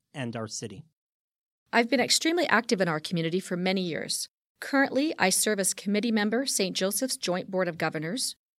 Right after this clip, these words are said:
Speaker 2: committee member, Doctor Bob Kemp Hospice. I am past director, Hamilton Burlington S P C A, located on Hamilton Mountain. I'm co-chair for Hamilton Mountain Rotary Fundraising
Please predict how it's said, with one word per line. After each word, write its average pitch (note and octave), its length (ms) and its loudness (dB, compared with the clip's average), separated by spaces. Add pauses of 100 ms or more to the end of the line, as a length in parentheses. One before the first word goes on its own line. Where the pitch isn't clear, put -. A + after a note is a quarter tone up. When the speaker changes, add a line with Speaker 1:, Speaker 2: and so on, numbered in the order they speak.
(140)
Speaker 2:
committee A3+ 320 6
member, A3 260 4
Doctor F3+ 280 0
Bob E3+ 280 -2
Kemp E3 260 -6
Hospice. - 720 -8 (500)
I F3+ 120 6
am E3 100 2
past G3+ 460 -4
director, G#3 420 2
Hamilton G3 460 0
Burlington F#3+ 400 -2
S - 200 -2
P - 140 -6
C F#3+ 240 -2
A, F3 280 2 (340)
located F#3+ 440 0
on D#3+ 100 -4
Hamilton D#3+ 420 -6
Mountain. D#3 380 -4 (580)
I'm F3+ 180 0
co-chair C4 580 2
for - 180 -10
Hamilton G3 440 0
Mountain F#3+ 280 -2
Rotary F#3 360 0
Fundraising F#3 720 0